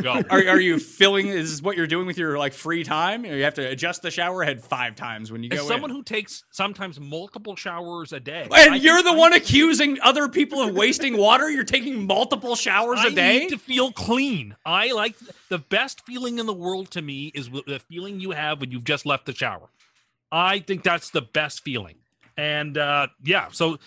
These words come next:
Speaker 1: some days it's just one shower, but some days are two or even three showers. It happens, particularly in the
Speaker 2: Th-,
Speaker 1: summer.
Speaker 2: three
Speaker 1: I'll have a couple of cold
Speaker 2: showers?
Speaker 1: showers.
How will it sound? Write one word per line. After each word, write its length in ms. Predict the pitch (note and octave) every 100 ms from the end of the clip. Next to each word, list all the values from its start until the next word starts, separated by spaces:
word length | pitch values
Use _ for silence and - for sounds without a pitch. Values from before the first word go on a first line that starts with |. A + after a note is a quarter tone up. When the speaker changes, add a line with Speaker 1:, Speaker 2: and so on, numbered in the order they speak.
| - -
Speaker 1:
some 120 | A#3
days 200 | C#4 G#3+
it's 80 | G3+
just 160 | F#3+ -
one 160 | C#3+
shower, 280 | B2+ B2 E3
but 120 | B3+
some 120 | C4+ D#4+
days 140 | E4
are 60 | E4+
two 160 | C#4+
or 120 | C#4 A3
even 260 | A#3+ C#4 B3
three 260 | A#3+ D4+
showers. 360 | D#4+ A#3 B2 A2+
It 80 | G#3+
happens, 400 | C4 D4 D#3 D#3+
particularly 280 | B3+ C#4+
in 60 | A3+
the 40 |
Speaker 2:
Th-, 60 | E3
Speaker 1:
summer. 340 | E3+ G#3 A3 A2+
Speaker 2:
three 320 | C#4 B3 C#4
Speaker 1:
I'll 100 | C#4+ A#3
have 140 | C4
a 40 |
couple 260 | B3+ A3 B3
of 80 | -
cold 180 | F3 D3
Speaker 2:
showers? 220 | E3 C#3+ F2+
Speaker 1:
showers. 40 | -